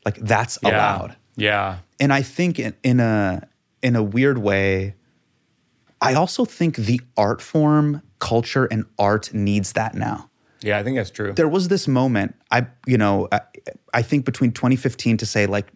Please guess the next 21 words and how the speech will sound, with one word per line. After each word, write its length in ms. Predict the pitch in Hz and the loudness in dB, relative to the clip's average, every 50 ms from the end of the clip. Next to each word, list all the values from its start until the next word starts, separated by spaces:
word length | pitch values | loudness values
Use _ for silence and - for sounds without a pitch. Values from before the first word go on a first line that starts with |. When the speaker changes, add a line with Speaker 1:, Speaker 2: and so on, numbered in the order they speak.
| _ - | _ -2
Speaker 1:
even 360 | 113 120 107 107 113 104 98 | 0 0 2 2 2 2 0
ju-, 140 | 90 - 107 | -2 -4 -8
just 280 | - - - 113 - - | -6 -4 -4 -4 -4 -4
this 140 | 101 - | -8 -8
past 360 | - - 117 107 101 - - - | -4 -2 -2 -2 -2 -2 -4 -2
year 200 | 113 104 101 104 | 0 0 0 0
where, 400 | 104 110 113 107 104 101 101 - - - - - - - - _ _ _ _ _ _ _ _ - | 0 0 0 0 0 0 -4 -6 -12 -20 -20 -20 -20 -20 -20 _ _ _ _ _ _ _ _ 0
uh, 500 | 123 117 113 107 104 101 98 95 98 - 165 - _ _ _ _ _ _ _ _ _ _ _ _ _ _ _ _ _ - | 2 4 4 4 4 2 2 0 -2 -4 -8 -14 _ _ _ _ _ _ _ _ _ _ _ _ _ _ _ _ _ 2
art 280 | 127 131 147 151 - - | 2 2 2 2 -2 -4
in 180 | - 127 123 131 | -2 0 2 2
and 100 | 123 120 | 2 2
of 140 | 117 107 | 2 0
itself 360 | 107 98 - - 113 107 101 - | -2 -4 -2 0 -2 0 0 -2
was 120 | 104 - | -6 -6
put 160 | - - 113 | -4 -2 0
on 140 | 107 104 101 | 2 2 0
this 120 | 98 - | -2 -4
pedestal 520 | - - 107 104 101 - - 101 101 101 113 | -2 -2 0 0 0 -2 -2 -2 -2 0 -2
of, 140 | 117 - - | -2 -2 -4
like, 120 | 120 - | -4 -4
Speaker 2:
Yeah. 140 | 98 90 | -4 -8